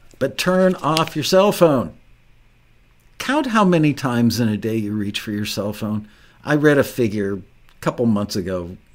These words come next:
Actually, I was reading it on an airplane back in November. Um, the average person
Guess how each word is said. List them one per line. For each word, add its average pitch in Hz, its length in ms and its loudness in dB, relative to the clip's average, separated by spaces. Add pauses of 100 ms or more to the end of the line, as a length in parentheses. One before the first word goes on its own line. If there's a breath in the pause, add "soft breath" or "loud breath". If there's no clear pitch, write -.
Actually, 113 340 -2
I - 20 -2
was 95 160 -8
reading 123 280 -2
it 113 40 0
on 101 180 -4
an 95 140 -8
airplane 92 580 -8 (140)
back 90 240 -8
in 113 60 -2
November. 95 480 -6 (500 loud breath)
Um, 110 560 2 (960)
the 107 120 -10
average 139 400 -4
person 117 540 0